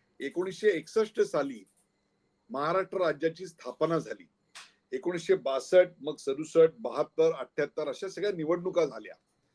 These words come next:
या निवडणुकांमध्ये याआधी फक्त दोनदा आपल्याला मतदानाची टक्केवारी त्याच्या आधी झालेल्या निवडणुकांपेक्षा खूप मोठ्या प्रमाणात वाढलेली दिसते.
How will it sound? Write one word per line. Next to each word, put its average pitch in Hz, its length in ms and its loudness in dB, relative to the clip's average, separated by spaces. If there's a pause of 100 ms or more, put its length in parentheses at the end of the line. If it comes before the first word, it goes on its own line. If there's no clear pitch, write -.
(400)
या 180 300 4
निवडणुकांमध्ये 185 920 -2 (800)
याआधी 160 720 -2 (260)
फक्त 170 280 -4
दोनदा 165 640 -2 (580)
आपल्याला 170 440 -2
मतदानाची 165 760 -6
टक्केवारी 143 760 -4 (340)
त्याच्या 143 320 0 (140)
आधी 139 320 -4
झालेल्या 160 580 2 (360)
निवडणुकांपेक्षा 151 960 -6 (320)
खूप 190 260 -10
मोठ्या 143 400 0
प्रमाणात 156 400 0
वाढलेली 135 420 -2
दिसते. - 560 -18